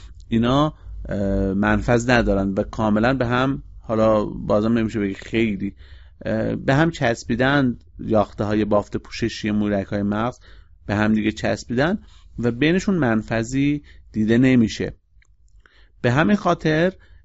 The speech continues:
اه، به راحتی مواد از توی خون نمیتونن خارج بشن یا از بیرون نمیتونن وارد خون بشن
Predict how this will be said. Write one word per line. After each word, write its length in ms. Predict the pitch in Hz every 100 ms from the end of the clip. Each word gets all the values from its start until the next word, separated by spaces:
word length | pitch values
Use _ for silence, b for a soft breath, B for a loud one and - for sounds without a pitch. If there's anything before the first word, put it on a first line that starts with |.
| -
اه، 180 | 107 110
به 240 | 110 123
راحتی 500 | 120 120 110 113 -
مواد 400 | 160 123 123 - -
از 460 | 113 107 98 101 -
توی 240 | - 110 104
خون 300 | - 131 135
نمیتونن 320 | 139 123 107
خارج 320 | 104 107 101
بشن 280 | 92 95 98
یا 120 | 107
از 220 | 95 92
بیرون 280 | 104 101 110
نمیتونن 340 | 127 123 117 101
وارد 240 | 98 95
خون 260 | - 101 98
بشن 280 | 92 101